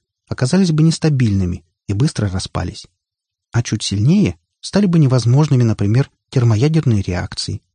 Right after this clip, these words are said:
не возникли бы звезды, и Вселенная имела бы вид хладной и мертвой.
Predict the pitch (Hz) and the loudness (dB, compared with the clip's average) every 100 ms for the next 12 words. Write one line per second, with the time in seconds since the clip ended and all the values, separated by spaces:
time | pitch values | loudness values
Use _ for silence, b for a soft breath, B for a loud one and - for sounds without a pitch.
0 | _ B 123 123 131 180 139 110 107 101 | _ B 0 2 2 2 2 0 0 0
1 | 107 120 101 104 _ - 165 - 110 156 | 0 0 -2 -8 _ -4 -4 0 2 4
2 | 180 175 160 - 123 113 95 90 92 107 | 4 4 0 0 2 2 0 -4 -4 -4
3 | - - - 127 160 151 151 - 127 113 | -8 -12 -2 0 2 2 0 0 0 0
4 | 95 - - - | -2 -6 -14 -18